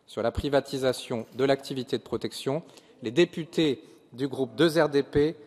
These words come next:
voteront ce projet de loi, car globalement, il pallie les manques constatés, tout en restreignant les dangers inhérents à cette privatisation. Je vous remercie.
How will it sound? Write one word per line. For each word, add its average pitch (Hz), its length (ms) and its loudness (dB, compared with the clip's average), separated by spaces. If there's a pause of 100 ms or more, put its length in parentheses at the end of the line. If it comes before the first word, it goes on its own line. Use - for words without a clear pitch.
(180)
voteront 143 460 0
ce 117 160 -8
projet 165 380 0
de 123 80 -8
loi, 123 380 2 (280)
car 123 180 2
globalement, 151 680 2 (120)
il 127 120 -10
pallie 139 360 0
les 123 120 -2
manques 120 340 -2 (120)
constatés, 120 640 -2 (380)
tout - 180 -6
en 120 80 2
restreignant 139 720 -2
les 120 120 -6
dangers 110 420 -6 (100)
inhérents 123 520 -6 (200)
à 117 80 -6
cette 139 300 -4
privatisation. 131 920 -2
Je - 140 -4
vous 127 100 0
remercie. - 540 -4